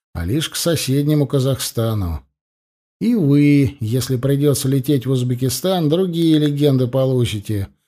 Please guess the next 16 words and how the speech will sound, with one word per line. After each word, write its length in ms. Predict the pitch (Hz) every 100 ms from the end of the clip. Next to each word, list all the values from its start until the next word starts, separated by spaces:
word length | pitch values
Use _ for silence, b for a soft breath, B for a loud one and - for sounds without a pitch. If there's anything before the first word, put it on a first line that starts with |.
| _ _
где 220 | 98 104 139
на 100 | 143
Москву 460 | 147 - 156 165
даже 260 | 147 139 143
намёка 480 | 147 156 165 135 127
не 120 | 123
будет». 520 | 113 104 80 73 - _ _ _ _ _ _ _ _ _ _ _ _ 92
«Если 320 | 127 123 160
нельзя 420 | 170 196 202 175
сразу 360 | - 180 151 180
вместе, 360 | 190 139 117
зачем 360 | 113 151 214 220
мы 100 | 208
вообще 300 | 214 - 240
нужны, 320 | 139 117 101
командир?» 600 | 113 139 190 190 127